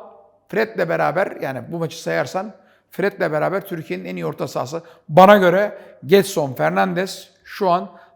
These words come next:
tartışmasız Türkiye'nin en iyi çift yönlü orta sahası.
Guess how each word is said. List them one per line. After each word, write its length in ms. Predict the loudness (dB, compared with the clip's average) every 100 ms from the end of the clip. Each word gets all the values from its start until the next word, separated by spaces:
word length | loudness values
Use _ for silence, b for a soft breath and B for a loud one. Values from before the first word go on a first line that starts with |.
| _
tartışmasız 880 | 0 0 -2 -6 -6 -6 -10 -12 -16 b b
Türkiye'nin 460 | -6 -6 -4 -6 -6
en 180 | -6 -6
iyi 160 | -6
çift 240 | -8 -10 -8
yönlü 240 | -6 -6
orta 200 | -8 -8
sahası. 380 | -12 -14 -16